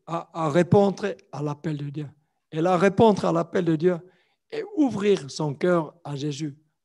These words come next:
afin qu'il entre dans son cœur, pour qu'il, pour qu'il puisse dire que je l'ai reçu, je l'ai reçu dans mon cœur. Et Jésus vient habiter dans son cœur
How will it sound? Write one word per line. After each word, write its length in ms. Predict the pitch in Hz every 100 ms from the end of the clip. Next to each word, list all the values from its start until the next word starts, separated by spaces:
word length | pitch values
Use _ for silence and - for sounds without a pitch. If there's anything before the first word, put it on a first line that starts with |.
| _
afin 360 | 170 170 214 214
qu'il 300 | - 220 220 -
entre 460 | - 226 196 - 143 135 _ _ _
dans 120 | 156 147
son 220 | - 147
cœur, 380 | 160 151 127 _ _ _ _ _ _ _ _ _ -
pour 160 | 202
qu'il, 140 | - 170
pour 180 | 233
qu'il 180 | 185 196
puisse 260 | - 208 -
dire 300 | 214 196 -
que 120 | 165
je 140 | 143
l'ai 180 | 165 170
reçu, 460 | 170 190 - 185 135 _ _ _ _ _ _
je 160 | - 196
l'ai 180 | 185
reçu 320 | 175 190 190 214
dans 160 | 196
mon 160 | 165 151
cœur. 400 | - 143 139 _ _ _ _ _ _ _ _ _ _ _ _ _ _ _ _ _
Et 80 | 165
Jésus 340 | 151 202 214
vient 280 | 208 202 208
habiter 640 | 196 170 - 190 - 180
dans 180 | 160 165
son 240 | 147 165 151
cœur 440 | - 214 175 -